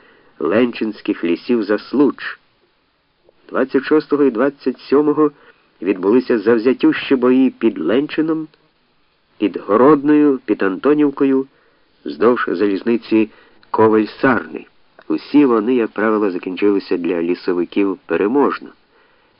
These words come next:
Чекісти все більше і більше набирали до них пошани і разом з тим бажання зламати їм хребет.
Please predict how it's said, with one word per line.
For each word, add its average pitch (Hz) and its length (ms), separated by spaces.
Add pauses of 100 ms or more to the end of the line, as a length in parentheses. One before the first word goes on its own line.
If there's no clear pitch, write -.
Чекісти - 500
все - 180
більше 87 360
і - 20
більше 87 360
набирали 90 420
до 87 120
них 87 220
пошани 156 600 (840)
і - 100
разом 120 320
з - 60
тим 120 200
бажання 107 460
зламати 90 560
їм 82 340
хребет. - 540